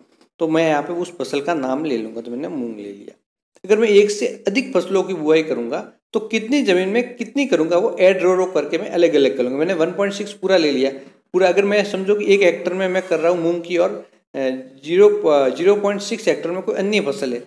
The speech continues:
तो मैं यह first वाले में एक लूँगा और फिर ऐड रो करके ज़ीरो पॉइंट सिक्स लेके उस दूसरी फसल का विवरण खरीफ लेके मैं जोड़ लूँगा। लेकिन आपको ध्यान रखना है कुल योग ये जो ऊपर वाली भूमि का विवरण है वन पॉइंट सिक्स मेरा आ रहा है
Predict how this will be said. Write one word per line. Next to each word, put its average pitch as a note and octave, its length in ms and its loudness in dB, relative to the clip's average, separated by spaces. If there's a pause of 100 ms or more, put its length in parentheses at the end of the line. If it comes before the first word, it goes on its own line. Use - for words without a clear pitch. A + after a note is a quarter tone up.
(160)
तो F3 80 -4
मैं G3+ 120 -2
यह G#3 120 4
first G3 320 -2
वाले G#3 180 4
में A3+ 100 -4
एक G3+ 240 4
लूँगा G#3 260 -2
और G#3 240 0
फिर G#3 120 -2
ऐड F#3+ 280 2
रो G3+ 100 6
करके G3+ 360 -2
ज़ीरो F3 220 -2
पॉइंट F#3 240 -4
सिक्स G3 260 -8
लेके F#3+ 200 -4
उस G3 100 -2
दूसरी F#3 340 -10
फसल D3 320 -2
का D#3 120 -4
विवरण C#3+ 320 -4 (300)
खरीफ E3 220 2
लेके D3 240 2
मैं F#3+ 160 -2
जोड़ C3+ 180 4
लूँगा। A2+ 220 -4
लेकिन - 440 -8
आपको G#3+ 220 4
ध्यान D3+ 280 2
रखना G3+ 220 0
है G3+ 220 -6
कुल B3+ 160 4
योग G3+ 320 4
ये G3 60 2
जो G3+ 160 2
ऊपर F#3+ 240 0
वाली G3 180 6
भूमि D3+ 280 -4
का G3+ 100 2
विवरण F3 280 0
है F3+ 60 0
वन D#3 140 0
पॉइंट F3 260 -4
सिक्स - 220 -14
मेरा D#3 160 0
आ C3+ 100 4
रहा D3 100 -2
है - 240 -14